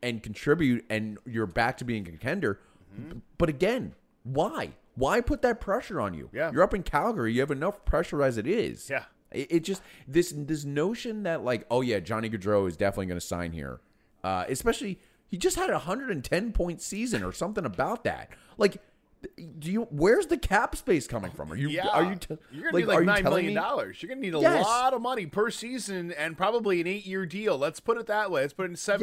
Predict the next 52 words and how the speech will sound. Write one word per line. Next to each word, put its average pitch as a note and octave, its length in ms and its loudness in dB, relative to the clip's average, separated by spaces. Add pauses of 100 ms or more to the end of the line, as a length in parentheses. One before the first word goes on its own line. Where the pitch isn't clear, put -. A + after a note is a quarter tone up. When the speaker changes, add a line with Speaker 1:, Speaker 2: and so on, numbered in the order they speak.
Speaker 1:
Yes. F#3 240 0
Speaker 2:
I'm F3 80 -4
sorry, D#3+ 220 0
seven-year F3 440 -4
deal. D#3+ 220 0
You're A#2+ 140 -6
gonna C#3+ 180 -6
need C#3 40 -8
a C3+ 40 -10
seven-year F#3 540 -6
deal D3 420 0 (320)
at D3 60 -8
eight E3 220 2
million. E3 420 4 (640)
You're C#3+ 120 -8
talking A#3+ 320 0
Danny G#3+ 260 0
Briere F#3+ 360 4
money. G2+ 380 -6
And D3+ 160 -4
what F#3+ 100 2
did A3+ 120 6
they A#3 100 0
do F#3 100 0
Speaker 1:
Danny G#3+ 120 8
Speaker 2:
with G#3+ 100 4
Danny F#3+ 120 4
Speaker 1:
Briere E3 120 4
Speaker 2:
Briere? F3+ 200 4
Speaker 1:
money. D#3 120 -4 (640)
And D3 220 0
you're C#3 140 2
talking F3 260 0
about D#3+ 160 2
a C3 60 0
guy B2+ 300 2
that, C3+ 360 -2
or C3 140 4
a A2 40 0
team D#3+ 380 -6
that B2 160 0
now A#2 240 2
has G#2 400 -2
a G#2 60 -6
Sean B2+ 280 0
Couturier A#2+ 480 0
contract G#2 440 -2
that G2 100 -2
is F2+ 160 -4
in F#2 80 -4
the F2 80 -6
sevens, E2 500 -6